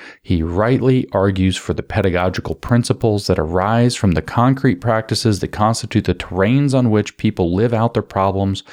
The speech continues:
hopes, and everyday experiences.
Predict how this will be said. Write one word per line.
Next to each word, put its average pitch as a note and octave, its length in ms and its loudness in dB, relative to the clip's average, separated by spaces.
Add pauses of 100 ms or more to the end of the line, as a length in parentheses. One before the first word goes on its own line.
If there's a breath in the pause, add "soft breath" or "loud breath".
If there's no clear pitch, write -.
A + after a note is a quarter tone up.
(180 loud breath)
hopes, F2+ 420 0 (220 loud breath)
and F2 120 2
everyday E2 380 2
experiences. E2+ 800 -2